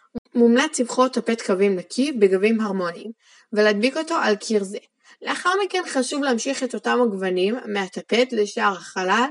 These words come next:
כדי למנוע עומס ויזואלי. להשלמת המראה המודרני, מומלץ לשלב כמה שיותר רהיטים, כמו שידות צד, שידות מגירות,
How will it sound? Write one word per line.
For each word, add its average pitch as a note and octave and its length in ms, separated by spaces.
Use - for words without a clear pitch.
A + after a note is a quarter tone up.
כדי G3+ 280
למנוע A3+ 280
עומס A#3 460
ויזואלי. F3 580
להשלמת B3 460
המראה B3 300
המודרני, F#3+ 680
מומלץ A3+ 400
לשלב A#3+ 400
כמה G#3+ 260
שיותר G3 500
רהיטים, F3 340
כמו G3+ 220
שידות G3 460
צד, G3+ 360
שידות F#3+ 420
מגירות, F#3+ 640